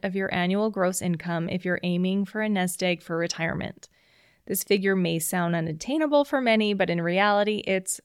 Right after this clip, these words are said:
not. Suppose your employer matches contributions of up to six percent of your salary, then you only need to save nine percent. Number four, make more money.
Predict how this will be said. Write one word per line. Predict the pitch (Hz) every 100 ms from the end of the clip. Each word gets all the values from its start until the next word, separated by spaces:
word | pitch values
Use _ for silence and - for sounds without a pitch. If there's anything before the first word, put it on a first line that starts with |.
| -
not. | 180 175 160 147 - - - _ _ -
Suppose | - 196 208 196
your | 208
employer | 202 196 190 185 175
matches | 175 170 160 156
contributions | - 156 151 156 220 254 285 269 262 -
of | 196
up | 180 180
to | 190
six | 180 196 -
percent | 196 190 196 190
of |
your | 190
salary, | 196 202 190 190 190 190 202 - _ _ _ _ -
then | 165 196 214
you | 214
only | 190 196 190
need | 180 165
to | 175
save | - 175 175
nine | 208 226 240
percent. | 190 170 - - - - - _ _ _ _ _ _ _ 202
Number | 196 196 190
four, | 185 - - - 208 - - 175 _ _ _ _ _
make | 190 190 220 269
more | 247 233
money. | 190 165 160 156